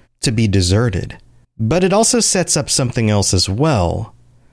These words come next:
Minas Ithil was emptied of its people, and evil entered again into the Black Land secretly,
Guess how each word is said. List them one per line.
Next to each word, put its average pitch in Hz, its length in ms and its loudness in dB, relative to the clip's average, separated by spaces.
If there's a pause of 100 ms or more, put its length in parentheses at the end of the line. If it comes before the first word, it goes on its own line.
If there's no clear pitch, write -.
(260)
Minas 151 320 0
Ithil 127 320 0
was 101 320 0
emptied 135 480 0
of 95 180 0
its - 140 -2
people, - 600 -6 (360)
and 120 360 -2
evil 123 600 2
entered 107 380 0
again 101 500 0
into 90 280 -2
the 101 40 0
Black 95 400 2
Land 90 380 2 (220)
secretly, - 840 -4